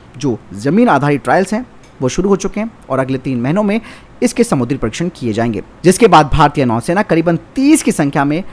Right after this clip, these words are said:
वरुण ड्रोनों को खरीदेगी और इन्हें अपने अग्रिम युद्धपोतों पे तैनात करेगी। यही नहीं दोस्तों, company का भी ये कहना है कि वो इस contract को डेढ़ साल में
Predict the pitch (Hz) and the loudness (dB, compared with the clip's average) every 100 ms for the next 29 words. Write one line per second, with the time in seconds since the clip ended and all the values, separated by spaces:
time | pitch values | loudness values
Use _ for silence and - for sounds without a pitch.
0 | - - 127 214 208 127 120 196 196 120 | -14 -2 2 4 4 2 -2 -2 -2 -2
1 | 131 117 - - - - 254 262 262 143 | -2 -2 -6 0 2 2 4 4 2 -2
2 | - 143 160 226 - - - - 185 233 | -2 -2 -2 -4 -12 -18 -12 -2 2 4
3 | 277 151 117 117 120 113 175 - 175 170 | 4 4 0 -4 -4 -4 -4 -4 0 0
4 | - 80 120 107 - - - 156 269 302 | -2 -4 -6 -6 -12 -18 -2 2 4 4
5 | 240 190 156 131 175 262 277 196 139 135 | 2 0 -4 -4 -2 0 2 0 0 2
6 | 180 170 120 - - - - 156 165 165 | 2 0 -2 -10 -16 -20 0 2 2 2
7 | 156 190 240 220 196 139 156 - - 113 | 2 2 2 2 2 2 0 -2 -2 0
8 | 180 202 113 | 2 0 -4